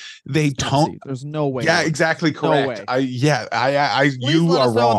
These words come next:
Speaker 2: the comments if you think there is a one percent
Speaker 1: The comments.
Speaker 2: chance ever.
Speaker 1: Yeah.
Speaker 2: Yeah.
Speaker 1: How about you email Dylan and let him know that at the year is twenty twenty-three, no one leaves. This isn't the Huffington Post, Alec
Speaker 2: Patreon,
Speaker 1: Baldwin.
Speaker 2: we get Patreon comments, but
Speaker 1: That's a fair point. You can leave pa-, comments on Patreon. A thousand apologies. I was wrong.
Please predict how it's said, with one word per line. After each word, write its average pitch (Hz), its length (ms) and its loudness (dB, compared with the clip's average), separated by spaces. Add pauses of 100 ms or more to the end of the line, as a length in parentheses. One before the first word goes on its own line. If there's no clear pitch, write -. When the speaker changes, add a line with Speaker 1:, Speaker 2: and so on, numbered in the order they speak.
Speaker 2:
the - 20 -14
comments 208 400 0
if 185 100 -8
you 185 120 -4
think 190 200 -6
there 185 120 0
is 165 120 -2 (140)
a 180 160 2
one 156 380 0
percent - 20 -16
Speaker 1:
The 107 80 -2
comments. 131 880 2
Speaker 2:
chance - 120 -4
ever. 139 280 -6
Speaker 1:
Yeah. 110 320 2
Speaker 2:
Yeah. 143 300 -8
Speaker 1:
How 208 60 2
about 240 200 0
you 208 80 2 (160)
email 160 300 0
Dylan 139 340 0
and 127 80 -2
let 143 160 2
him 143 100 0
know 135 200 0
that 127 80 0
at 113 100 -6
the 123 80 -2
year 131 160 0
is 123 120 0
twenty 131 280 -2
twenty-three, 127 460 -2
no 143 100 0
one 156 140 2
leaves. 143 260 -2 (280)
This 226 140 0
isn't 240 260 2
the 185 80 2
Huffington 147 680 0
Post, 127 480 0
Alec 104 360 2
Speaker 2:
Patreon, 101 60 -6
Speaker 1:
Baldwin. 98 420 2
Speaker 2:
we 104 60 4
get 190 160 0
Patreon 180 640 -2
comments, 143 560 -6
but 135 80 -2
Speaker 1:
That's 131 160 0
a 139 60 2
fair 127 200 2
point. 117 300 2
You 113 80 4
can 131 140 2
leave 127 140 2
pa-, 139 300 0
comments 127 380 0
on 120 100 0
Patreon. 131 460 0
A 127 40 -6
thousand 117 320 -2
apologies. 92 480 -6
I 92 60 -2
was 90 160 -8
wrong. 160 460 0